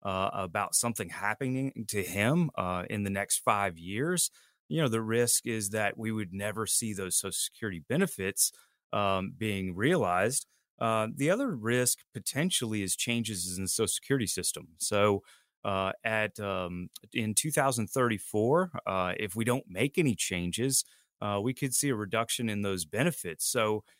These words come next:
there is a possibility that maybe some changes happen before that, and, um, and he ne-,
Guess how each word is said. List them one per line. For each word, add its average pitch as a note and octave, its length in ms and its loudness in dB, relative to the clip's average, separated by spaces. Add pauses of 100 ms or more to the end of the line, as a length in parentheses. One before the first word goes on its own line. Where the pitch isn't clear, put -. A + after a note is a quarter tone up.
(160)
there A2+ 140 4
is D#3 240 4
a G#2+ 40 -2
possibility B2 840 0
that G2+ 280 2 (280)
maybe C#3+ 340 4
some C#3 220 2
changes C3 540 0
happen G#2+ 340 -4
before C#3+ 440 2
that, B2+ 280 2 (380)
and, G#2 400 0
um, F2+ 460 0
and F#2+ 140 -4
he B2 280 -2
ne-, A2 160 -2